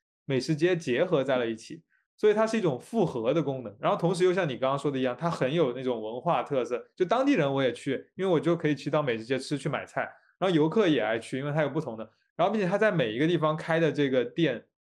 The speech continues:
它都是不一，就是专门设计的，就是可能比如说你在这个地方开，它就有更大比例的商户是卖这个地方的一些当地的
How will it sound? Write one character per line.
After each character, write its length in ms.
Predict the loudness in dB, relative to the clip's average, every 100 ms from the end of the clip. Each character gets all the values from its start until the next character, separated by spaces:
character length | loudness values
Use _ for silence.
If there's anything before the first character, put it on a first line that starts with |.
| _
它 140 | _ 0
都 140 | 0
是 100 | 0
不 200 | -4 -2
一， 80 | -4
就 180 | -2 -4
是 120 | -4
专 320 | -2 0 0
门 200 | 0 -4
设 220 | -2 -4
计 120 | -4 -6
的， 100 | -8
就 100 | -4
是 120 | -4
可 140 | -4
能 180 | -6 -4
比 80 | -4
如 40 |
说 200 | -2 -2
你 140 | -2 -2
在 180 | -2
这 160 | 0 0
个 80 | 0
地 80 | 0
方 160 | -2
开， 200 | -2 -4
它 200 | -4 -6
就 240 | -8 -2 -2
有 80 |
更 260 | 0 -2 0
大 160 | -2 -4
比 180 | -6
例 60 | -6
的 100 | -6
商 240 | -4 -4
户 140 | -4 -6
是 220 | -6 -6
卖 200 | -4 -2
这 120 | -2
个 80 | -2
地 120 | -4
方 220 | -2 -4
的 160 | -2 -4
一 100 | -4
些 300 | -8 -4 -4
当 320 | -2 -4 -4
地 200 | -6 -4
的 320 | -2 -2 -4